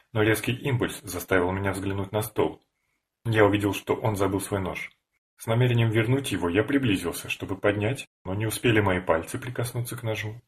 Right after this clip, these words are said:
как внезапный холод потряс мои нервы. Это было не как электрический шок, а скорее как ощущение крайнего холода,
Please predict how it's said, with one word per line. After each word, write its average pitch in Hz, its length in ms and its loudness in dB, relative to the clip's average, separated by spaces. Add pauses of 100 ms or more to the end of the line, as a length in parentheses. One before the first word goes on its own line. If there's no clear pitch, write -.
(320)
как 120 200 -4
внезапный 123 400 2
холод 95 420 0
потряс - 400 -6
мои 90 140 -2
нервы. 90 300 -4 (460)
Это 117 200 -2
было 104 220 6
не 104 160 4
как 127 240 0
электрический - 540 -6
шок, 127 340 0
а - 60 -4
скорее 117 360 4
как 110 280 2
ощущение 104 560 -2
крайнего 98 420 0
холода, 87 560 0